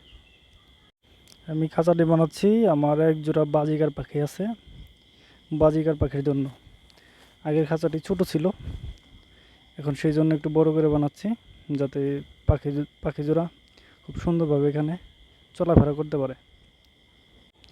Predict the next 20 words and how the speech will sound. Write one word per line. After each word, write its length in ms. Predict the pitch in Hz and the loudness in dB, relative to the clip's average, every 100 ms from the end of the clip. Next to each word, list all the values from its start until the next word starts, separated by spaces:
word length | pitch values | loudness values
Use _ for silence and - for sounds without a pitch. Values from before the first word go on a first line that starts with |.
| - | -16
আপনারা 200 | 170 185 175 | 2 4 6
হয়তো 160 | 190 170 | 6 6
ভাবতে 180 | 170 196 | 6 4
পারেন 180 | 185 170 185 | 6 4 2
খাঁচাটি 260 | 175 165 160 | 2 2 2
বানানো 220 | 170 160 156 | 0 -2 -4
খুব 80 | 147 - | -6 -2
কঠিন, 240 | 170 135 120 - - - | 0 -2 -4 -10 -10 -10
কিন্তু 200 | 170 165 170 | -8 0 0
আসলে 280 | 175 160 175 185 185 185 - _ _ - | 2 2 4 4 0 -4 -12 _ _ -2
কঠি-, 280 | 208 202 214 220 | 0 2 0 0
কঠিন 220 | 208 214 202 | 2 2 4
বলতে 180 | 214 208 202 | 2 2 0
কোনো 140 | 185 175 | 0 0
কিছু 120 | 175 160 | 0 0
নাই 100 | 151 | -2
এখানে। 220 | 139 139 131 139 _ _ _ _ | -2 -8 -10 -14 _ _ _ _
এর 120 | 170 - | -10 -6
থেকে 140 | 196 190 190 | -4 2 4
সহজ 240 | 160 | 4